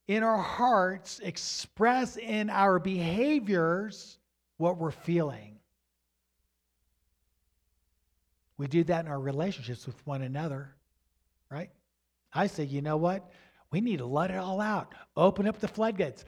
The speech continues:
Like King David, he was praising God before he even got to the sanctuary, to the temple. He was, like, all worked up, lathered up, sweaty,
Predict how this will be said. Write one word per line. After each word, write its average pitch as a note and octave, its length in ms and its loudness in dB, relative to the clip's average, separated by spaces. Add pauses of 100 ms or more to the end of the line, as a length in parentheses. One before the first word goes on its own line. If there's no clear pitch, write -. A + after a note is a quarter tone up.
(140)
Like F#3+ 240 -2
King A3+ 260 -2
David, F#3+ 480 2 (140)
he B3+ 220 4
was A3 200 0
praising G#3+ 400 2
God G#3 240 4
before A#3 260 2
he B3+ 60 2
even B3 180 0
got B3+ 200 0
to C4+ 80 -2
the A3 100 -4
sanctuary, C4 520 2
to A#3+ 120 -2
the A3 140 0
temple. C4+ 400 4 (180)
He D4+ 220 4
was, D#4 180 4
like, B3 220 6
all D#4+ 240 10
worked D#4 320 10
up, G3 160 8
lathered B3+ 520 4
up, B3 200 8
sweaty, A#3+ 720 2